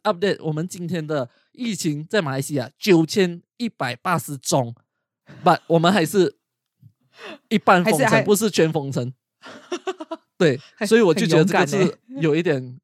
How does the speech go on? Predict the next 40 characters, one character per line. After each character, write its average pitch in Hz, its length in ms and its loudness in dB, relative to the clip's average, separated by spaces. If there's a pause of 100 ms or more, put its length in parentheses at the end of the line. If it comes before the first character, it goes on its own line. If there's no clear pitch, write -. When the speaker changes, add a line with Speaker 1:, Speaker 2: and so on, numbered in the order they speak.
Speaker 1:
呃， 139 340 -6 (600)
啊， 135 320 -6
anyway， 151 320 -2 (100)
就 180 140 -8
是 160 280 -2 (120)
太 185 180 -4
过 156 280 2
夸 131 200 -6
张 120 160 -10
了。 147 100 -18 (400)
Speaker 2:
嗯。 196 120 2
Speaker 1:
Anyway， 202 360 6 (840)
所 254 140 0
以 - 20 0
这 254 100 -2
个 294 100 4
阿 226 120 2
兹 220 100 -4
敏 170 200 -4
呢， 180 240 0 (500)
他 220 260 0 (140)
就 262 240 0
最 262 380 0
近， 170 340 -4
其 196 180 -8
实 180 140 -8
就 214 100 -6
是 214 140 4
昨 147 260 0
天 135 200 -4
呐， 113 120 -12 (120)
他 - 120 -6
就 196 160 -6
去 185 320 -2 (100)
奥 170 200 0
地 160 240 -6
利， 147 160 -4
就 156 160 -10
是 - 120 -12
Austria， 156 520 -4